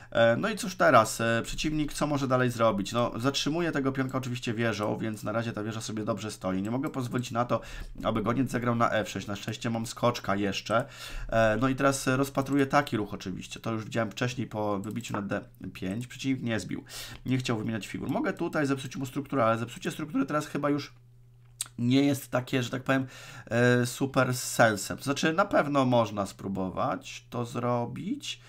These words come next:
E, może w ogóle w ten sposób zagrać. E, powiem szczerze, dużo jest, e, znowu opcji, które mi tutaj, e, odpowiadają.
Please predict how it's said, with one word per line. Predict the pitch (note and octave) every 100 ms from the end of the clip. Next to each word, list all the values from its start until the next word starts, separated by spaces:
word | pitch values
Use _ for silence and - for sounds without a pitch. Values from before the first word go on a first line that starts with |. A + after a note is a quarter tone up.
| - - - - -
E, | B2 B2+ B2
może | B2+ D3 F3+ A3+ A#3
w |
ogóle | - C#3+ C#3
w | C3+
ten | - D3 D3+ C#3
sposób | - A2+ - G2+
zagrać. | G#2 G2 G2+ - -
E, | A2 G#2+ G#2 -
powiem | - - D3
szczerze, | - D3 C#3 C#3+ -
dużo | B2 C#3 E4 -
jest, | C#3+ C3 -
e, | B2 A#2 A#2 A#2+ - - -
znowu | A#2+ D#3+ D#3
opcji, | - C#3 - -
które | C#3 C3+ C3 B2+
mi | A#2+ B2+
tutaj, | A#2+ A#2+ A2+ A#2 -
e, | A2+
odpowiadają. | A2+ - A2 A#2 C#3 A#2 G#2